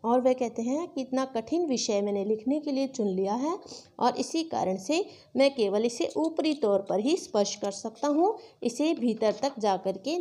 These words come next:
वर्णन इसका नहीं कर सकता हूँ। इस प्रकार से अहमदनगर के किले के बारे में वह लिखते हैं कि किस प्रकार से उन पर अतीत का दबाव बना हुआ है, यानी पुरानी बातें उन्हें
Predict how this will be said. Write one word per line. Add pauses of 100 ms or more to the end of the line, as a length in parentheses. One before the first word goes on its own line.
वर्णन
इसका
नहीं
कर
सकता
हूँ। (360)
इस
प्रकार
से
अहमदनगर
के
किले
के
बारे
में
वह (440)
लिखते
हैं (160)
कि
किस
प्रकार
से
उन
पर (300)
अतीत
का
दबाव
बना
हुआ (120)
है, (240)
यानी
पुरानी
बातें
उन्हें